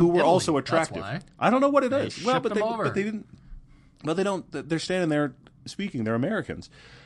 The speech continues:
Speaker 2: That was true of the Alfa booth this year and last year. The girls in the Alfa booth were jaw-dropping.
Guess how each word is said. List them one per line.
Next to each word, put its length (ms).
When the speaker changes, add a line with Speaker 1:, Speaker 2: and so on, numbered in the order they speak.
Speaker 2:
That 240
was 140
true 320
of 80
the 120
Alfa 260
booth 360
this 320
year 140
and 220
last 360
year. 240
The 120
girls 280
in 60
the 100
Alfa 220
booth 340
were 340
jaw-dropping. 640